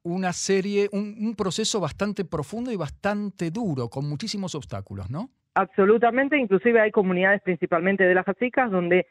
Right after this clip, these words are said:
Speaker 2: el idioma materno y que se habla también en las instituciones es yiddish y no específicamente hebreo.
Speaker 1: Claro.
Speaker 2: Entonces de repente sale
Speaker 1: Ujú.
Speaker 2: gente a la calle con, tiene dificultades para poder escribir, hablar, etcétera.
Speaker 1: Ok.
Speaker 2: Eh,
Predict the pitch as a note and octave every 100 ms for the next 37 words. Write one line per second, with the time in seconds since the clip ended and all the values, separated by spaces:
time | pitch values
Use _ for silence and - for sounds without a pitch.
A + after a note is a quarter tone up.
0 | _ - F3+ F#3+ A3 A#3 F#3 - G#3+ A3+
1 | A#3+ B3 A#3 - - D#3+ F#3 G3+ G3+ F#3
2 | G3 F#3+ E3+ F3+ - F3+ E3+ A3 A3 A#3
3 | F3+ - - G#3+ G#3+ B3 B3+ - E3+ E3+
4 | F3+ F#3+ F#3+ F3+ E3 - E3 E3 E3+ F3
5 | E3+ C3+ C3 _ _ _ - B2+ F3 F3
6 | E3+ F3 G#3+ G3 F3 G#3+ G#3 G3 G#3 G#3
7 | F#3+ A#3 A#3+ C4+ B3+ F#3 D#3+ F3 F3+ E3
8 | E3 E3 D#3+ D#3+ D3+ D3 D#3+ D#3 - A#3
9 | A#3+ A3+ F#3 E3 G3 G#3 G3+ G3 - _
10 | _ _ F3+ - - E3+ C3+ B2 - _
11 | _ _ _ _ _ _ _ - G3 F#3
12 | F#3 F#3